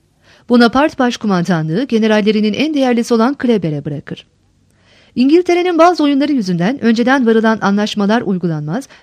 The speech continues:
ve General Kleber, Osmanlı Sadrazamı komutasındaki orduyu yener. Kleber'e karşı yapılan çeşitli saldırılar sürekli Osmanlı kuvvetlerinin yenilgisiyle sonuçlanır.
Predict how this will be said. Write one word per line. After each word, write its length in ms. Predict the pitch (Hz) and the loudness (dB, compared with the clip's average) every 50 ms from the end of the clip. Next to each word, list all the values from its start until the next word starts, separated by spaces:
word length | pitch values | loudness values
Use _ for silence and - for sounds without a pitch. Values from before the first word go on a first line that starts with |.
| - 220 | 0 2
ve 80 | 220 | 2
General 440 | 202 175 214 208 208 208 208 202 202 | 2 2 0 0 2 2 0 0 0
Kleber, 460 | 202 - 214 190 170 151 156 214 294 - _ _ _ _ - | -2 -2 -2 -2 0 0 -2 -4 -4 -6 _ _ _ _ -6
Osmanlı 460 | - 233 - - 269 311 330 214 214 | -4 -4 -2 0 0 0 0 0 -2
Sadrazamı 600 | - 269 254 247 254 254 240 240 226 247 269 311 | 0 0 0 2 2 2 2 2 0 0 -2 -2
komutasındaki 680 | - 226 190 185 - 190 180 - 196 185 185 180 - 240 | -2 -2 -2 -2 -2 -4 -6 -4 -2 -2 -2 0 2 2
orduyu 280 | 196 190 165 185 196 | 2 2 0 -2 -6
yener. 460 | 233 208 170 151 147 139 143 - - _ _ _ _ _ _ _ _ _ _ _ _ _ _ _ | -6 -6 -6 -6 -8 -8 -10 -12 -16 _ _ _ _ _ _ _ _ _ _ _ _ _ _ _
Kleber'e 480 | - 294 302 359 381 349 339 339 370 381 | -4 0 2 2 2 2 2 2 0 0
karşı 340 | - 302 254 233 220 - 233 | 0 0 -2 -2 0 0 0
yapılan 340 | 214 202 220 214 208 202 196 | 0 2 0 0 0 0 -2
çeşitli 380 | - 220 190 240 240 330 339 | -2 -4 -4 -4 -4 -4 -4
saldırılar 600 | - 254 214 190 170 165 160 156 147 156 220 269 - _ _ _ _ | -2 0 0 0 -2 -4 -6 -6 -6 -6 -6 -6 -8 _ _ _ _
sürekli 420 | - - 330 339 330 311 - 339 320 | -6 -2 0 0 0 0 0 0 0
Osmanlı 440 | - - 240 262 262 262 254 294 311 | 2 0 0 2 2 2 2 2 0
kuvvetlerinin 640 | - 285 240 240 240 240 247 233 240 240 302 320 | 0 0 0 0 0 0 0 0 0 0 0 0
yenilgisiyle 600 | 269 240 233 240 214 233 226 - 240 214 180 160 | 2 2 2 2 0 0 -2 -2 -2 -2 -2 -2
sonuçlanır. 600 | 151 - 165 151 151 - - - 151 147 143 - | -4 -6 -8 -8 -8 -10 -8 -8 -8 -8 -8 -12